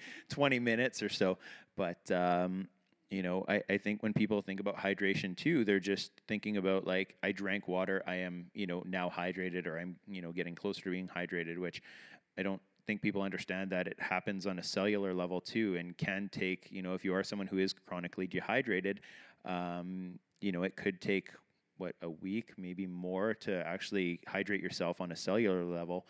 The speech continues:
um, so that your body is functioning optimally, rather than, uh, you know, just drinking,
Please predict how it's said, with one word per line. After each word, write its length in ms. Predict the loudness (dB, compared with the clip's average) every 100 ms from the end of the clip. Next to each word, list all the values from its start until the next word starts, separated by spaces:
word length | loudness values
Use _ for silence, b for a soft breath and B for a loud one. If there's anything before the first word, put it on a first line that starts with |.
| B B B -10
um, 320 | -6 -6 -4
so 220 | 0 0
that 200 | 0 0
your 140 | -2 -2
body 380 | -2 0 -2 0
is 220 | 0 0
functioning 560 | -6 -8 -6 -6 -6 -12 _ -2
optimally, 540 | -2 -2 -6 -6 -8 -8
rather 400 | -2 0 2 0
than, 400 | -2 -4 -4 -6
uh, 340 | -6 -6 -6 -8 -12 _
you 140 | -6 -4
know, 160 | -4
just 160 | -6 -10 _ _ _
drinking, 480 | -4 -4 -2 -6 -8